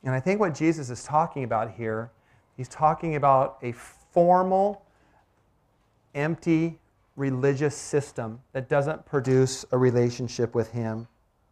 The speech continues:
And if we think about it for a minute, and we think about what's going on here in the life of Christ, who is plotting his death at this particular moment?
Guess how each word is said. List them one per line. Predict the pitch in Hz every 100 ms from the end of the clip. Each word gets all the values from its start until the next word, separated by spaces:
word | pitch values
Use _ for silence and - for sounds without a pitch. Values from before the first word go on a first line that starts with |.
| _ _ _ _ _ _ _ _ _ -
And | 135
if | 139
we | 165
think | 214 226
about | 185 151
it | 139
for | 143
a |
minute, | 135 135 147
and | 147 165 151
we | 147
think | 180
about | 175 143 127
what's | 135 180 165
going | 151 151 151 147
on | 131 123 117
here | 123
in |
the | 117
life | 113 113 110
of | -
Christ, | - 104 101 98 - _ _ _ _ _ _ _ _ _ _ _
who | - 185 208
is | 156
plotting | - - 151 160 151
his | 139 117
death | 113 120 127 -
at | 113 -
this | 131
particular | - - 139 127 127
moment? | 123 120